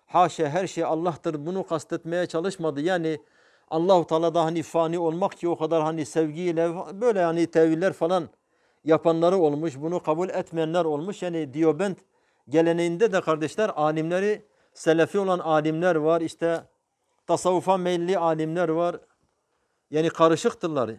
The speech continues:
Yani bunların arasında Dehlevi o şeyleri var, alimleri var. Bunlar hep muhaddis insanlar. Ve diyorlar zamanında hani hacca gittikleri zaman o Hindistan alimleri oradaki muhaddislerle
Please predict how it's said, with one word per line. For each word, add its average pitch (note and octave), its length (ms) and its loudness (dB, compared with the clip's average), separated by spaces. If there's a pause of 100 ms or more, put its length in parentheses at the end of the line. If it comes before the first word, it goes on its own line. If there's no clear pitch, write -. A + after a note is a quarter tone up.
Yani A#2+ 160 -10
bunların F3 280 -2
arasında D#3+ 580 -2
Dehlevi F3 540 -2 (1000)
o E3 320 0
şeyleri D3+ 440 2
var, E3+ 140 4
alimleri D#3 520 0
var. F3 180 0
Bunlar F#3 220 -4
hep G#3+ 160 -2
muhaddis F3 500 -4
insanlar. B2 480 -10 (560)
Ve E3+ 140 -2
diyorlar G#3 240 4
zamanında F3 680 0
hani F3 200 0
hacca E3 340 0
gittikleri E3+ 560 -4
zaman D#3+ 280 -2
o E3 320 -2 (600)
Hindistan E3 480 0
alimleri D#3+ 500 0
oradaki E3+ 380 -2
muhaddislerle D#3+ 880 -4